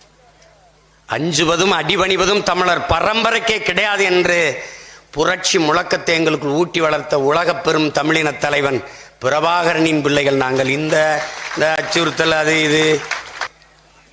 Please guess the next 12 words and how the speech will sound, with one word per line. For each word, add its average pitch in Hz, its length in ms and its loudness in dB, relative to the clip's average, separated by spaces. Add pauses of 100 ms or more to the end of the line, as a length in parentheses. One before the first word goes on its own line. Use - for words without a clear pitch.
(440)
அருவா 156 480 2
கோடாரி 156 520 0
மண்வெட்டு 151 560 2
வெட்டுக்கே 151 300 0
அஞ்சாத 147 340 2
நாங்க 147 240 0
நகத்தை 147 420 0
வச்சு 139 160 -2
கீறி 143 180 0
விட்டா 139 200 0
பயந்துருவோமா 135 500 2
என்ன? 117 240 -2